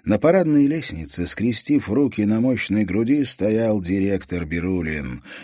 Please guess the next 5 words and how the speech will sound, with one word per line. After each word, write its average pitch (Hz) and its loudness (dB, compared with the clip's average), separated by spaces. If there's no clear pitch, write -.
Его 80 -4
лицо 85 -4
выражало 85 -4
крайнее 82 -2
недовольство, 76 -6